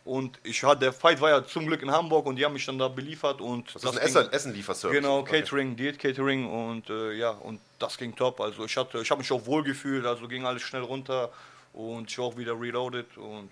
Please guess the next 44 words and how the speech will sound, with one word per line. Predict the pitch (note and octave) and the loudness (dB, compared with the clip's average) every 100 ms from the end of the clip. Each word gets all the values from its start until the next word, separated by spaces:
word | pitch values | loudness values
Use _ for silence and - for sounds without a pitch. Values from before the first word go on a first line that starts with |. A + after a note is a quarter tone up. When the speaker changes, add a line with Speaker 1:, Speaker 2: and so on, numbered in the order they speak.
| - | -6
Speaker 1:
habt | C3+ B2 | -6 -6
ihr | G2+ | -12
gesehen, | G2+ A#2+ | -8 -4
hat | D3 | -4
Spaß | - D3+ D#3+ - | 0 4 4 0
gemacht | B2 - | -10 -10
auf | A2+ | -10
jeden | A#2 G#2 | -10 -10
Fall. | G#2+ G#2 - | -8 -6 0
Speaker 2:
Ja, | A2+ | 0
also | E2+ | 2
Speaker 1:
Und | C3 | -2
ich | B2 | 0
bin | E3 | 4
ja | D3+ | 6
auch | D3+ | 4
immer, | F#3 E3+ C#3 | 4 4 4
also | B2 B2 C3+ A#2+ | 2 2 2 0
nicht | G#2+ D3 - | -2 -2 -2
im | C3+ A#2 | -2 0
Game | D3 C#3+ | 0 2
halt, | C#3 C3 | 0 0
wie | B2 | -2
eine | C3+ B2+ A#2 | -2 -2 2
harte | C#3 D3 | 2 2
Vorbereitung | - C3+ C3+ C3 B2 | 0 2 0 0 -2
aussehen | C#3+ C3 C#3 | -2 -2 -2
soll, | C#3+ D3 - - | -2 -2 -8 -2
aber | A#2+ | 0
ich | B2+ | 2
bin | D3+ | 0
immer | D#3+ D3 | 0 -2
im | A#2+ | 2
Game, | C#3+ C#3 | 0 0
ich | - | -4
bin | C#3 | -4
ja | C3 | -2
auch | B2 | -2
Coach | - D3 C#3+ | 0 -2 -2
im | B2+ | -8
U | C3 | -8
F | B2+ | -4
D | B2+ | -6
Gym | C3 C#3 | -4 -6